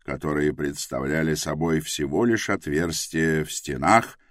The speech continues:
не прикрытые даже ставнями, так, чтобы иметь возможность наблюдать за тем, как едят чужестранцы. "А если бы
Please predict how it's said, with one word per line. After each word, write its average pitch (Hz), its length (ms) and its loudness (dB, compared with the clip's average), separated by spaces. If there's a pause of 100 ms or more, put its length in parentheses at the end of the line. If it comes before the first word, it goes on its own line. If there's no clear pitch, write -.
(200)
не 147 160 4
прикрытые 85 760 0
даже 71 320 -4
ставнями, 73 720 0 (300)
так, 76 240 2
чтобы 85 400 2
иметь 87 260 4
возможность 80 840 -2
наблюдать 78 600 0
за 65 200 -8
тем, 139 480 2 (240)
как - 340 4
едят 92 680 0 (100)
чужестранцы. 69 1080 -4 (920)
"А 69 100 -8
если 90 460 2
бы 80 460 2